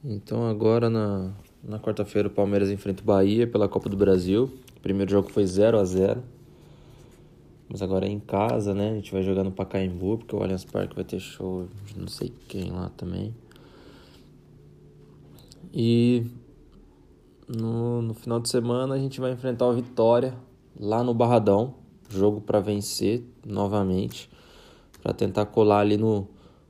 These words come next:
nos líderes. E no próximo, no próximo episódio eu vou comentar essas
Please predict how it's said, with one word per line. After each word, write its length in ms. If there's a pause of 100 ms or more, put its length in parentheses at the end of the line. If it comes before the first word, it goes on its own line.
(160)
nos 220
líderes. 500 (1160)
E 100
no 140
próximo, 680 (680)
no 380 (100)
próximo 260
episódio 420
eu 40
vou 80
comentar 420
essas 680